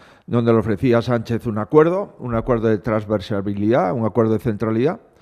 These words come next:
¿Para qué? Bueno, pues para hacer una serie de reformas estructurales a través de pactos de Estado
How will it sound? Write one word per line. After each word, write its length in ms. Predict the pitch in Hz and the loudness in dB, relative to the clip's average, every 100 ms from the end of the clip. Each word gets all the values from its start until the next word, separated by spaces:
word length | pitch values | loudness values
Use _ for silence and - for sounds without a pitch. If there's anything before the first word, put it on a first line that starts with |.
| _ - _ | _ -20 _
¿Para 180 | 123 135 | 0 2
qué? 160 | 180 120 | 4 6
Bueno, 320 | 139 160 - | 6 4 0
pues 160 | 127 | -4
para 160 | - 117 | 0 0
hacer 200 | 117 143 | 2 0
una 200 | 147 139 | 0 -2
serie 360 | 160 156 143 120 | 2 2 4 4
de 200 | 110 104 | 2 0
reformas 520 | 113 120 139 139 135 | -2 -2 0 0 -2
estructurales 760 | 127 139 120 123 131 139 120 | -4 -2 -4 0 2 2 0
a 80 | 120 | -2
través 280 | 107 110 120 | 0 2 2
de 120 | 117 | 0
pactos 340 | 120 113 120 113 | -2 -2 -2 -2
de 80 | |
Estado 500 | 113 - 123 131 190 | -4 -2 0 0 -4